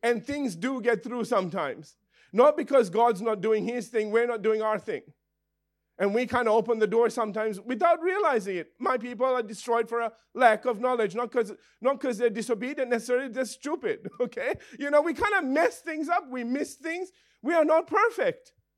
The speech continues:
Are you all with me? Okay? And so things will come at you. And when they do, that's the reason why you need, you know, you need to know that it wasn't God behind it. You've, you've done something, or the devil has just come against you because you're doing the right thing,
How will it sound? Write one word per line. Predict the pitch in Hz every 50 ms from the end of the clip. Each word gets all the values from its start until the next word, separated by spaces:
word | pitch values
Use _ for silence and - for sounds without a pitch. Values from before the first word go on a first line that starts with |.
| _ _ _ _ _ _ _ _ _ _ _ _ _ _ _ _ _ _ _ _ _ _ _ _ -
Are | 185
you | 254
all | 302 311 320
with | 381 440 - 330
me? | 254 196 151 135 135 139
Okay? | - 240 240 - 269 247 269 302 320 - - - -
And | 254 269 254
so | - 320 294 294
things | 208 339 330 392 403 277
will | 294 254 208
come | - - 247 269 262
at | 269 311 - - -
you. | 247 196 156 - _ _ _ _ _ -
And | 226 254 262 247
when | 240 269 269 262 262
they | 311 359 370 311
do, | 247 202 175 247 349 349 277 233 247 269 269 _ _ _ _
that's | - 247 294 320 - -
the | 392
reason | 330 320 311 254 294 277
why | 269 294 294
you | 277 254
need, | 240 247 262 269 254 240
you | 226 247 233
know, | 226 226 254 269 -
you | 233 226 233
need | 214 233 294 349 415 - -
to | 294
know | 277 254 269 285 262 247 233 202 170
that | 170 254 240 -
it | 240 262
wasn't | 262 277 269 208 254 240 214 160
God | 208 254 285 285 240
behind | 196 214 202 220 277 302 277 233 220
it. | 226 226 196 202 180
You've, | 180 185 262 330 302 240 185 190 175 165
you've | 196 294 381 320
done | 240 294 254 226
something, | 254 240 226 214 208 175 214 202 196 _ _ _ _
or | - 233 302 359 349 339
the | 277 247
devil | 202 226 294 302 302 269
has | 226 165
just | 208 262 - -
come | - 262 269 254
against | 220 185 247 254 254 247 - 240
you | 220
because | 196 214 - 262 285 277 214
you're | 208 226
doing | 190 233 226 214
the | 208
right | 202 208 202 190 -
thing, | - 254 196 139